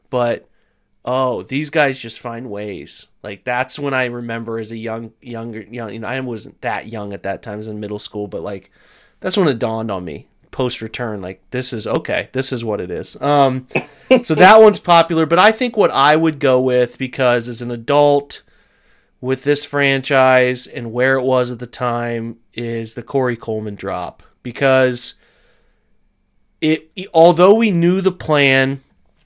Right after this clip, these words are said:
we knew it was gonna be a lot of losing, putting yourself in oh and sixteen is, is something you still want to avoid. You could still get the first pick if you had won one game.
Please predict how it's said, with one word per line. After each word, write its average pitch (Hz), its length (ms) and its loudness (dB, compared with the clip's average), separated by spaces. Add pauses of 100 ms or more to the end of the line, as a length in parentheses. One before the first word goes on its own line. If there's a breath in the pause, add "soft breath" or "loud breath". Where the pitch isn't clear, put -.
(160)
we 143 180 0
knew 156 360 4
it - 20 4
was 170 120 2
gonna 165 180 2
be 156 140 0
a 151 80 4
lot 139 220 4
of 131 120 0
losing, 127 640 -4 (600 soft breath)
putting 185 260 0
yourself 170 480 2
in 139 140 -4
oh 135 180 0
and 135 140 -2
sixteen 139 800 -4 (160)
is, 123 480 -6
is 123 360 -4
something 135 520 -2
you 131 120 -2
still 131 440 0
want 127 160 0
to 123 100 0
avoid. 113 380 -2
You 117 60 -10
could 123 140 -14
still - 220 0
get 147 160 -2
the 120 60 -6
first - 360 -4
pick 120 300 -4
if 113 140 -8
you 104 40 -2
had 104 100 -6
won 110 240 -6
one 104 260 -4
game. 104 480 -8